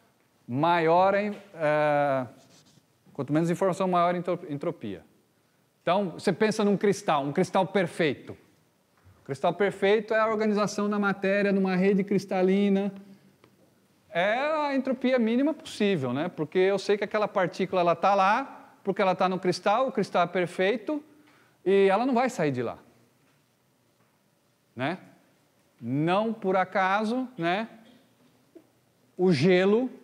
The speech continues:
que é um estado sólido, fixo, a partícula de água tá presa lá, tá? E o gelo, né, é um retículo,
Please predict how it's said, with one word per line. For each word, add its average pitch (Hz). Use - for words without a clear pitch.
que -
é 170
um 165
estado 160
sólido, 196
fixo, 190
a 165
partícula 214
de 147
água 185
tá 202
presa 165
lá, 110
tá? 151
E 135
o 139
gelo, 156
né, 151
é 113
um 131
retículo, 165